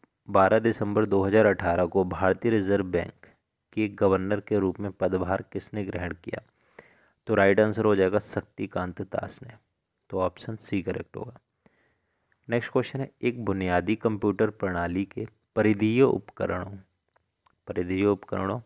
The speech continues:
पेरिफेरल डिवाइसेस में से कौन शामिल नहीं है?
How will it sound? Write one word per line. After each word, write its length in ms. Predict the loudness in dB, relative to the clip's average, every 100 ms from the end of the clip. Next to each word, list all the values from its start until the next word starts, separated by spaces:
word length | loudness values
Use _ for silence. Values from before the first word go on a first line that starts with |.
| _
पेरिफेरल 640 | -4 -4 -2 -2 0 0
डिवाइसेस 580 | 2 2 0 -4 -8 -8
में 80 | -10
से 160 | -6 -6
कौन 420 | -2 0 0 -2
शामिल 480 | -4 -4 -2 -4 -4
नहीं 260 | -8 -8
है? 180 | -8 -10